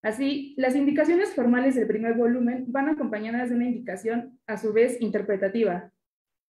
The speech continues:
La diversidad de temas dentro del pensamiento dildeyano tienen como hilo conductor la preparación histórica de su pensamiento filosófico,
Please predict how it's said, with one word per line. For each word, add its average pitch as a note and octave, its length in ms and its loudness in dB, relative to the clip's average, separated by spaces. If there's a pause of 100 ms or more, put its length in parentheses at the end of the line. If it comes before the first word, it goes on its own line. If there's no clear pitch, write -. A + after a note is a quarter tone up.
(240)
La A#3 180 2
diversidad A3+ 500 0
de B3 120 0
temas A#3+ 380 -2
dentro A3 220 -6
del G#3 140 -6
pensamiento A3+ 420 -4
dildeyano A3+ 600 -2
tienen C4 280 -2
como A3+ 280 -4
hilo B3 260 -2
conductor A#3 520 -6
la A3+ 160 -4
preparación G#3+ 540 -2
histórica A#3 460 -2
de G#3 80 -4
su - 140 -16
pensamiento G#3 520 -6
filosófico, A#3 840 -4